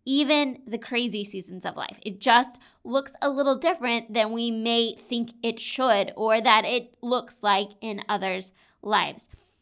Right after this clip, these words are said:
Now, I went through this myself. I am on the tail end right now of a very long P C S season,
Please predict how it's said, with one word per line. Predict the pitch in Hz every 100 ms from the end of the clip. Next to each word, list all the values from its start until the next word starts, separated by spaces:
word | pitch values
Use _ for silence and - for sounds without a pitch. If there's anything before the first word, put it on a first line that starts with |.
| _
Now, | - 254
I | 262
went | 285 311
through | 330 330
this | 311 349 -
myself. | 233 208 233 220 294 -
I | - 247
am | 240 226
on | - 233 240
the | 240 240
tail | - 277 262 294 -
end | 233 233 254 269
right | 220 214
now | 233 208 208 254 - - -
of | 240 240 233 220
a | - 214 220 220 220 - - -
very | 190 220 254 359
long | 359 226 220 220 233 -
P | - 262
C | 247
S | 220 214
season, | 220 196 208 214 220